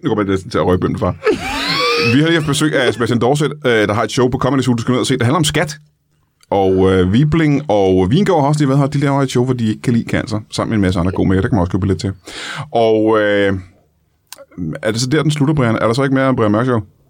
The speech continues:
Det kan jeg med love dig for, der er, fordi vi har fået nogle nye gæster. Og det her, det er, jeg skulle til at sige, det er en helt anden boldgade, men det er det faktisk overhovedet ikke. Det er præcis de samme to boldgader, vi lige har haft, bare kombineret på en meget, meget spændende måde. Det skal nemlig handle om shows. Det skal handle om, hvad man kan trække fra som, øh, en, der laver et show,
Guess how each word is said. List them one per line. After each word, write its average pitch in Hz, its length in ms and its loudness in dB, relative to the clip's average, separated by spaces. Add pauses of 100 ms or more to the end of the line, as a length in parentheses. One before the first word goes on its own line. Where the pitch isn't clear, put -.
Det 95 80 0
kan 92 100 -2
jeg 76 140 -2
med 90 80 0
love 85 120 2
dig 87 80 -2
for, 82 140 -2
der 78 60 0
er, 85 140 -2
fordi 76 220 -6
vi 87 140 2
har 87 60 2
fået 98 160 0
nogle 98 160 2
nye 113 60 2
gæster. 107 260 0 (280)
Og 95 120 -4
det 127 80 2
her, 131 80 2
det 139 160 2
er, 120 40 0 (100)
jeg 92 100 -2 (200)
skulle 90 120 -8
til 120 60 0
at 139 60 0
sige, 131 100 0
det - 40 -2
er 104 40 0
en 95 40 2
helt 107 120 2
anden 98 120 0
boldgade, 104 300 0
men 101 120 0
det 120 60 0
er 117 40 2
det 127 140 0 (340)
faktisk 107 300 -4
overhovedet 101 360 2
ikke. 104 80 -12
Det 117 100 0
er 104 40 0
præcis 110 400 -2
de 120 60 -4
samme 117 220 0
to 127 160 0
boldgader, 107 320 0
vi 101 60 0
lige 117 120 2
har 110 60 0
haft, 107 160 -4 (340)
bare 107 120 0
kombineret 104 420 0
på 101 80 -2
en 92 60 4
meget, 92 160 2
meget 101 140 0
spændende 101 240 0
måde. 98 160 2 (280)
Det - 80 -10
skal - 80 -2
nemlig 104 140 0
handle 117 200 0
om 98 220 2
shows. 147 520 0 (300)
Det 95 80 0
skal 110 120 0
handle 120 220 0
om, 95 140 0
hvad 107 120 0
man 185 100 0
kan 151 80 -2
trække 101 240 -4
fra - 220 -4
som, 110 260 0
øh, 87 460 2
en, 127 120 0
der - 60 0
laver 180 200 2
et 160 60 0
show, 139 260 0